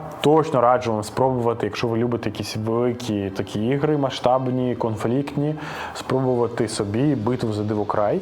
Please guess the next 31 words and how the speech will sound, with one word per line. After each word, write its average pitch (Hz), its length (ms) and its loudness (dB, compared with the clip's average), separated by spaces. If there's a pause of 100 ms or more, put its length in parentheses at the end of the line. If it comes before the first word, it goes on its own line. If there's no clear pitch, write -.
(100)
Плюс, 151 520 2
якщо 113 340 0
вам 127 80 0
цікава 117 400 2
тема 151 440 2
Аліси 151 520 0 (280)
у 131 240 0
Дивокрай, 123 720 2 (640)
це 120 380 0
прям 110 340 0
класна 117 480 2
гра 107 180 0
по 101 140 -4
цій 104 140 -6
темі, 117 460 -2
тому 107 180 -4
що 107 160 -6
тут 113 320 -6
ви 113 300 0
побачите 117 440 2
всіх 135 320 -2
знайомих 120 320 0
персонажів, 123 760 0
е, 113 180 2
тут 123 240 -2
є 120 80 0
ціла 139 440 0
колода, 131 640 2
тут 117 240 -4
білий 147 280 4
кролик, 107 480 0